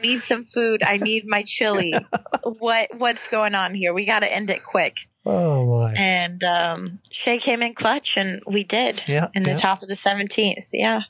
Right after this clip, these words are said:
Speaker 2: So tell us about winning it all. I mean, as a first, as a freshman, that must, you must have been like, "Eh, so this is how it goes?" <laughs> Like, come on, th-, that must have been, you know, y-, you've won two, but that first one must be really special.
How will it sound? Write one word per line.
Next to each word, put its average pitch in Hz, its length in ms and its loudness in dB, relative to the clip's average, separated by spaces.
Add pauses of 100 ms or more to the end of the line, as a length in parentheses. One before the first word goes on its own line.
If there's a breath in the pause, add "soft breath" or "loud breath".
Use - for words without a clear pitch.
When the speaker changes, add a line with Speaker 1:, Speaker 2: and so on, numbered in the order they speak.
(100)
Speaker 2:
So 139 360 0 (200)
tell 139 160 2
us 135 100 -2
about - 180 -2
winning 135 240 0
it 131 60 0
all. 127 300 2
I 143 80 0
mean, 123 280 2
as 160 140 2
a 135 60 2
first, - 320 -2 (160)
as 131 140 2
a 113 40 -4
freshman, - 420 0
that 127 200 0 (260)
must, 135 320 0
you 151 140 0
must 139 180 2
have 151 40 -4
been 127 100 2
like, 117 160 2 (240)
"Eh, - 120 -4 (100)
so 127 340 2 (160)
this 131 200 2
is 139 240 0
how 151 220 2
it 160 60 -4
goes?" 202 360 0
<laughs> 214 40 0
Like, 156 420 0
come 311 160 -2
on, 151 220 0
th-, 160 260 0
that 190 160 2
must 170 160 2
have 156 60 -2
been, 131 200 2 (380 loud breath)
you 170 100 2
know, 139 280 2
y-, 180 180 0
you've 185 220 0
won 143 180 2
two, 135 260 0
but - 280 -2
that - 180 2
first 143 220 0
one 131 100 2
must 120 200 0
be 131 100 0
really 123 240 2
special. - 440 -4